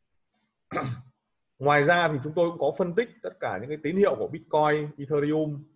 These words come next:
hay là các cái cặp để chúng ta có thể, à, tham khảo, đúng không ạ? À, các vấn đề về quản trị rủi ro, đúng không ạ?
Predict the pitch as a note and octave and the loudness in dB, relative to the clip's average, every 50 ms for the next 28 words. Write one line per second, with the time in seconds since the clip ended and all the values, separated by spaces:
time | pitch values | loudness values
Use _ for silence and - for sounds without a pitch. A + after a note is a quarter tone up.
0 | _ _ _ _ _ _ _ _ _ _ _ - A#2+ B2+ A#2+ A2+ G#2 - A#2+ C#3+ | _ _ _ _ _ _ _ _ _ _ _ -4 -2 0 0 0 -2 -4 -4 -4
1 | D#3 D3+ D3 - - A2 A#2 - - - - - A#2 B2 A#2+ A2+ - B2 B2 B2 | -4 -4 -2 -4 -4 -4 -6 -8 -8 -8 -8 -10 -8 -6 -6 -6 -6 -6 -6 -6
2 | F2 C#2+ C2 A#1+ _ _ _ - D#2 D2+ D2+ - - A2+ - - - A2+ - - | -8 -8 -10 -14 _ _ _ -18 -18 -18 -16 -12 -10 -10 -8 -6 -6 -8 -8 -8
3 | - C2+ - _ _ _ _ _ _ _ _ E2+ G2+ A#2+ A#2+ - _ _ _ _ | -14 -20 -20 _ _ _ _ _ _ _ _ -12 -10 -10 -10 -10 _ _ _ _
4 | _ _ _ D2+ D2+ _ _ - A#2 B2 - - A#2+ D3 C3+ A2 G2 F2+ E2+ - | _ _ _ -20 -20 _ _ -14 -14 -10 -6 -6 -4 -2 -2 -2 -2 -2 -4 -6
5 | - F2 - - - - G#2 F#2+ F2+ E2 E2+ A#2+ B2+ B2 A2+ G#2+ A2 _ _ _ | -6 -8 -8 -10 -14 -12 -10 -10 -10 -6 -2 -2 0 0 -2 -4 -8 _ _ _
6 | _ _ _ _ _ _ _ _ _ _ _ _ _ _ F2+ G2+ A2+ - - _ | _ _ _ _ _ _ _ _ _ _ _ _ _ _ -10 -10 -8 -10 -10 _